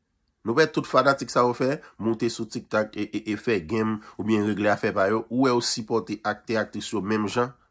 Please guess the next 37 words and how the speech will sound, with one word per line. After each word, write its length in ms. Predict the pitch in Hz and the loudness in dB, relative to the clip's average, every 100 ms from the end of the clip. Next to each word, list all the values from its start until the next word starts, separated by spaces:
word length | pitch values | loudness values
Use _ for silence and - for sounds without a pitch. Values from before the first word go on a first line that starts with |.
| - | -6
non, 220 | 101 90 80 _ _ _ 92 | -2 -2 -4 _ _ _ -2
m 80 | |
pa 60 | 90 | 0
pral 140 | 104 92 | 0 -2
di, 80 | 90 | -4
e 60 | |
kadachikòv 540 | 98 87 - 87 82 - | -2 -2 -4 -6 -8 -8
ki 80 | 87 | -8
fè 160 | - | -4
l, 80 | - | -4
men 220 | 107 107 | -2 -2
m 20 | 104 | -2
te 80 | 117 110 | -4 -2
toujou 320 | 139 104 90 | -2 -2 -4
di 220 | 78 113 - - - - | -6 -8 -8 -14 -20 -14
gen 320 | 80 117 104 104 | -2 0 2 0
nèg 180 | 87 107 | -2 2
la. 140 | 120 110 | 6 4
Mwen 320 | 95 110 113 | 2 0 2
m 80 | 104 | 0
ap 80 | - | 0
fè 80 | 113 | -2
yo 140 | 104 92 | 0 0
poze 460 | 123 104 90 101 90 | 0 0 -2 -6 -4
pou 160 | 110 | -4
demil 240 | 101 101 92 | -2 -4 -4
venntwa 340 | 104 90 95 85 | -4 -4 -2 -2
paske 180 | 101 123 | -2 -2
m 80 | 123 | -2
gentan 240 | 120 113 | -2 0
wè 140 | 113 110 131 | 0 -2 -4
taktik 480 | 120 _ - 147 | -4 _ -8 -8
pou 160 | - 113 | -6 -6
mwen 80 | 104 | -2
fè 80 | 90 | -2
yo 80 | |
poze. 340 | 87 85 73 | -2 -6 -6